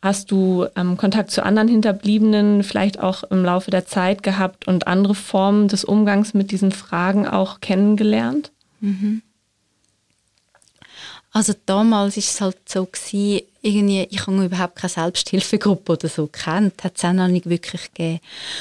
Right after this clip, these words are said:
Speaker 2: Und, ähm, als ich natürlich angefangen an den Blog zu schreiben und, und dann auch das Buch,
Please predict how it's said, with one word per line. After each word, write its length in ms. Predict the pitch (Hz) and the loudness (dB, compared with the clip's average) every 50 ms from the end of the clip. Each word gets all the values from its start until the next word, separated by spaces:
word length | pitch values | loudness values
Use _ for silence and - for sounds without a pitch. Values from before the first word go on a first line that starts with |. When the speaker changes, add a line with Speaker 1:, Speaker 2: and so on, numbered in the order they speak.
| - - - - _ _ - | -12 -14 -16 -20 _ _ -2
Speaker 2:
Und, 340 | - 214 202 202 202 - - - - _ _ _ _ _ - | 2 2 4 4 2 0 -2 -10 -14 _ _ _ _ _ -4
ähm, 280 | - 202 196 196 190 | -2 0 2 2 2
als 100 | 202 196 | 2 4
ich 60 | 202 196 | 4 4
natürlich 380 | 196 196 196 - 202 196 190 | 2 0 0 -2 -4 -2 -2
angefangen 280 | - 202 190 202 196 190 | -2 -2 0 0 0 2
an 100 | 190 190 | 2 2
den 120 | 185 175 175 | 0 0 0
Blog 420 | - 185 185 180 202 226 233 - | 2 2 2 2 2 0 -2 -2
zu 120 | - - | -4 -4
schreiben 640 | - 202 214 196 170 170 170 - 175 165 - - - - - | -2 0 0 0 0 0 -2 0 0 0 0 0 -2 -4 -2
und, 320 | - 185 185 185 180 180 - - | 0 2 2 2 0 -2 -4 -2
und 200 | 185 175 - - | -2 -2 -2 0
dann 160 | 185 185 190 | -2 0 0
auch 80 | 180 180 | 0 0
das 200 | 175 - - - | 0 -2 -4 -6
Buch, 260 | - 202 208 208 | -4 -2 0 0